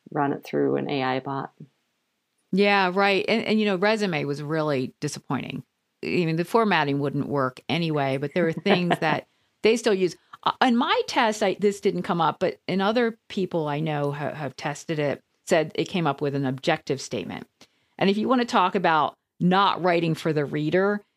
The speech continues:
Speaker 2: it's that objective statement, which nobody has used for years. That's all about me, me, me.
Speaker 1: Yep, yep.
Speaker 2: <laughs>
Speaker 1: Here's what
Speaker 2: So
Speaker 1: I want. Here's what I want.
Speaker 2: Yeah.
Speaker 1: Yeah, yeah, yeah. It's like, okay.
Speaker 2: Exactly.
Speaker 1: Yeah.
Speaker 2: There's that. And then there was, um, you know, we don't really say,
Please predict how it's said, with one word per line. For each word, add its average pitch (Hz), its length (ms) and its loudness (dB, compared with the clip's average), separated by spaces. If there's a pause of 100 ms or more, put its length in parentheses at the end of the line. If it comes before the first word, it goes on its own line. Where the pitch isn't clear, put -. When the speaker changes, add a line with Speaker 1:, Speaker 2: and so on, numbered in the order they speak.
(140)
Speaker 2:
it's 185 160 4
that 180 200 2
objective 143 520 -2
statement, - 440 -6
which 170 180 -2
nobody 202 380 2
has 175 120 0
used 175 280 -2
for 175 100 0
years. 170 540 0 (220)
That's 170 240 0
all 196 180 4
about 180 300 2
me, 202 180 2
me, 190 160 0
me. 175 340 0 (200)
Speaker 1:
Yep, 202 280 8
yep. 208 160 4
Speaker 2:
<laughs> - 0 -
Speaker 1:
Here's 214 240 8
what 180 140 8
Speaker 2:
So 185 60 8
Speaker 1:
I 320 100 8
want. 190 400 4
Here's 294 220 4
what 220 120 6
I 302 180 6
want. 277 220 6
Speaker 2:
Yeah. 220 400 6
Speaker 1:
Yeah, 226 160 6
yeah, 233 380 4
yeah. 196 120 0
It's 190 140 -8
like, - 200 0
okay. 185 420 4
Speaker 2:
Exactly. 190 840 2
Speaker 1:
Yeah. - 60 -10
Speaker 2:
There's 214 300 0
that. 220 480 2
And 190 160 0
then 185 120 0
there 180 160 0
was, 170 380 0
um, 156 480 0
you 175 100 0
know, 165 160 0
we 170 200 0
don't 180 200 -2
really 160 400 -2
say, 147 540 0